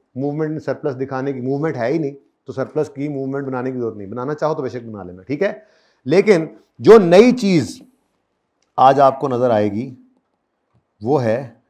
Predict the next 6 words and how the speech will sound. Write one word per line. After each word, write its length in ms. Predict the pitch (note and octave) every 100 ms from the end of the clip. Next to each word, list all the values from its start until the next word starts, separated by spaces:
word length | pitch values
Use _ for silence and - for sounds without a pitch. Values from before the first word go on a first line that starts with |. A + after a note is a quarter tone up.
| G#2
detail 560 | G#2+ A#2 A#2+ A#2+ C3+
of 160 | A#2+ A#2+
disposals, 640 | G#2+ G#2 - F#2+ G2 F2+ F2 _ _ _ _ _ _ _ _ _
detail 420 | G#2+ A#2 B2 C3+ C3+
of 200 | D#3 - - _ _ _ _ _ _ _ _ _ _ _ _ _ _
disposals, 720 | A2+ B2 - A2 G2+ F#2+ E2